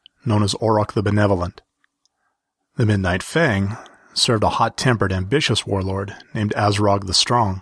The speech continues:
During a visit to Orok's domain,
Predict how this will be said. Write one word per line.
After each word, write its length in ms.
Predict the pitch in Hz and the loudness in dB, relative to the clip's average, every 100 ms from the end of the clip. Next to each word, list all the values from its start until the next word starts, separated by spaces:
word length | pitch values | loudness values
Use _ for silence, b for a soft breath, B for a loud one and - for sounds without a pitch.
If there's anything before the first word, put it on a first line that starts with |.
| _ _ _ _ _ _ _ _ _ _ _ _ _ _ _ _ | _ _ _ _ _ _ _ _ _ _ _ _ _ _ _ _
During 260 | 151 151 143 | 0 4 4
a 40 | |
visit 320 | 117 151 120 | 2 2 2
to 80 | - | 0
Orok's 400 | - 120 110 - | 2 2 2 0
domain, 540 | - 107 123 101 98 | 0 2 2 2 -2